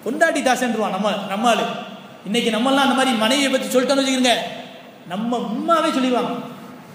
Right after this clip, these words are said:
"பையன் வீணா போயிட்டான், நல்லா தான் இருந்தான்,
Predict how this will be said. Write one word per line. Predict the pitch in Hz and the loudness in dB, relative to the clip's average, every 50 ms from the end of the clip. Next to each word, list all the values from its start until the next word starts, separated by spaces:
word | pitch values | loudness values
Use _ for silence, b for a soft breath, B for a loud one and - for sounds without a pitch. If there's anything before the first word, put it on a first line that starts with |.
| - | -14
"பையன் | - 185 226 220 202 | -10 -8 -8 -6 -4
வீணா | 190 202 226 220 | -4 -2 -2 -2
போயிட்டான், | 196 - 185 180 180 170 143 - - - - - - - - - - - - - | -2 -2 -2 -2 -2 -4 -6 -8 -10 -12 -14 -16 -18 -18 -18 -18 -18 -18 -12 -10
நல்லா | 175 214 240 254 285 | -8 -4 -2 0 2
தான் | 294 311 311 | 2 2 2
இருந்தான், | 247 240 247 233 226 196 - | 4 4 2 2 2 0 -2